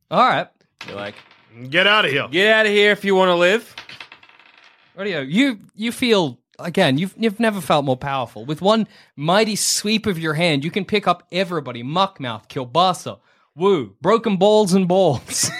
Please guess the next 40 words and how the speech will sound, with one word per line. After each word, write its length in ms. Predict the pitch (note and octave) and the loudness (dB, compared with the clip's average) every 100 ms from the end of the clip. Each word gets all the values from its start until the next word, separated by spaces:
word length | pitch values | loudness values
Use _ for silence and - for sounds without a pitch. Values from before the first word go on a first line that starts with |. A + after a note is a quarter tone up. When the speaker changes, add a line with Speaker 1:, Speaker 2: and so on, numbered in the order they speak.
| - | -10
Speaker 1:
<laughs> 560 | F#3 - A4+ G#3+ G3 F3 | -8 0 2 2 -2 -4
Old 300 | F#3 C4 G#3+ | 0 0 -2
Dracula, 580 | E3+ G#3+ A3 A3 D#3+ C3+ | -2 0 0 -2 -4 -2
who 80 | D3 | 0
has, 200 | E3 D3+ | 0 0
like, 200 | D#3+ D3 | -4 -2
a 200 | C#3+ C#3 - | -4 -4 -8
neonite 720 | F3 G#3+ G#3+ F#3 D3+ D3 D3 | -2 2 2 2 0 -2 -8
drop, 440 | B2 F3+ F#3+ F#3 E3 | -4 2 2 2 -4
like, 220 | D#3+ C#3 | -6 -4
hanging 560 | D#3 F#3 F3 D3+ C3+ A#2+ | -6 -6 -4 -4 -4 -6
<laughs> 100 | - D3 | -8 -6
from 100 | D3 | -2
his 240 | D3 D#3+ D#3 | -2 -2 -4
teeth. 500 | D3+ C#3 C3+ - - _ - E3 | -4 -4 -8 -16 -20 _ -16 -14
And 100 | - | -8
you 100 | G3 | -8
push 420 | G#3+ - C4 C4 - | -8 -2 0 0 0
them 180 | G#3 | 0
through 280 | F3+ - A#3+ | 0 0 0
the 80 | A#3 | 0
corridor. 400 | - A3+ G#3+ G3+ | 0 2 2 0
Maybe 260 | F#3+ D#4+ D4+ | 0 -2 -2
you're 160 | C#4 | -4
even 200 | B3 G3+ | -4 -4
so 200 | F#3+ A3 A3+ | -2 0 0
strong 300 | - G3+ F3+ | 0 -2 -2
that 60 | |
you 80 | C3+ | -6
just 240 | D#3 - - | -8 -10 -4
push 200 | G3 - | -2 -2
them 160 | - F#3+ | -4 -6
through 180 | - D3+ | -4 -2
the 80 | C3 | 0
wall 340 | C3+ D3 D#3+ | 4 4 4
of 80 | C#3 | 0
the 100 | C3+ | -4
spaceship 600 | - - G3 G3 B3 C4 | -2 0 0 0 -2 -2
<laughs> 1600 | - - - - - - - - B2+ - A#3 A3+ G#3+ G#3 - - | -4 -12 -12 -12 -14 -16 -12 -10 -10 -12 -2 2 2 2 -6 -10
towards 540 | - E3 F#3+ F#3+ E3 | -4 0 2 2 0